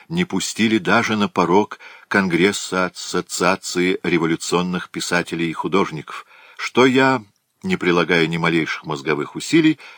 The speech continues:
весьма мудро предвидел с самого начала. Единственным членом группы, верившим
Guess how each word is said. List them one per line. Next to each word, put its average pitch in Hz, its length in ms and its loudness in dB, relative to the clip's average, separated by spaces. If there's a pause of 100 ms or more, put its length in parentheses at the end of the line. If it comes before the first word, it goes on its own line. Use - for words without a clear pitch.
весьма 78 420 -2
мудро 131 420 0
предвидел 101 640 -4 (260)
с - 120 -12
самого 80 520 -4
начала. 67 500 -10 (2750)
Единственным 147 760 2
членом 147 420 4
группы, 107 440 2
верившим 98 760 2